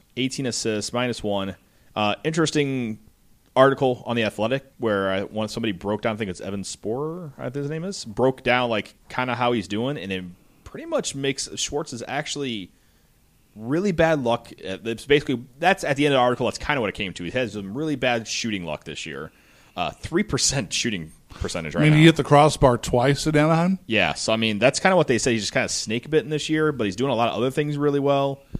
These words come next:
Speaker 1: Um, you know, the course, you know, it's all the fancy stats has been pretty decent for him.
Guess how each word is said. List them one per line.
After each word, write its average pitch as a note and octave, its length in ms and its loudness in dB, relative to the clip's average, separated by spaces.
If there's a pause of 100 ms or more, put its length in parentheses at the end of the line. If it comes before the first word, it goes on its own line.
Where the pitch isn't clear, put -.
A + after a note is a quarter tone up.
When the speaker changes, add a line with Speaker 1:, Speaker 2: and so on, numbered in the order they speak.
(340)
Speaker 1:
Um, E2+ 460 -6 (560)
you G#2+ 200 -6
know, F#2+ 80 -6
the E2 100 -12
course, F2+ 340 -8
you F2 40 -10
know, D#2+ 220 -8
it's D#2+ 260 -12
all F2 100 -6
the E2 60 -8
fancy F2 280 -10
stats G2+ 340 -4
has F2 100 -12
been E2+ 160 -10
pretty F2+ 220 -8
decent F2+ 320 -8
for B2 240 -4
him. C3+ 120 -8